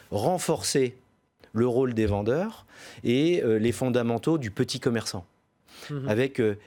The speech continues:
Speaker 1: les services et effectivement pour améliorer l'expérience.
Speaker 2: Qu'est-, qu'est-ce que vous appelez les... Alors on s'en doute un peu, mais enfin précisez-nous un peu les fondamentaux du petit commerçant.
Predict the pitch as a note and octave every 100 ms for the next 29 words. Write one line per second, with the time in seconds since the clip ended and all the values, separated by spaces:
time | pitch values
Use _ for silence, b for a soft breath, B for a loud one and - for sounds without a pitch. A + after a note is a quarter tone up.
0 | G#2 B2 B2+ C3+ G#2+ C#3+ G3+ - A2+ G#2+
1 | G2+ G#2+ A2+ F3 F#3 G#2 A2 A2 A2+ A#2
2 | G#2+ F#2 - G2 G#2 G2+ - - B A3
3 | G#2 B3+ A3 F#3+ F3+ F#3 E3 C#3+ C3+ C3
4 | D3 D3 - D3+ E3+ F3+ G#3+ F3+ D3 D#3
5 | C#3+ F3 F#3 F3 F3 D#3+ E3 D#3 - F3
6 | E3 D#3+ E3 E3+ C#3+ C3+ - C3+ C3+ -
7 | C3+